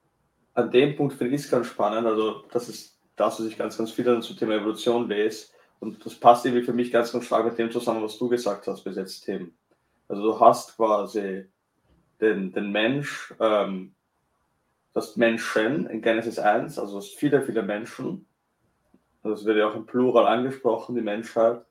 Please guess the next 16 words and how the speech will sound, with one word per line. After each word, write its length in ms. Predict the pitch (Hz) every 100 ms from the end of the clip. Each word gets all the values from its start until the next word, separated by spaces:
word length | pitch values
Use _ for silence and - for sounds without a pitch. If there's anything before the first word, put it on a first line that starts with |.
| _ _ _ _
Und 280 | 110 113 95
dann 420 | 107 107 107 107 _ _ _ _ _ _ _ _ -
hast 520 | - 123 117 - -
du 480 | 117 110 107 107 - _ _ _ _ _
in 140 | 113 107
Genesis 420 | 110 123 123 -
zwei 160 | 107 104
zwei, 340 | - 107 113
die 140 | 120 117
auserwählt 720 | 117 131 139 107 107 107 95
werden 300 | 104 110 113
als 460 | 98 117 123 -
Priester 460 | - 120 120 - 113
über 260 | - 139 117
die 100 | 110
Menschheit, 760 | 104 98 - 104 104 - -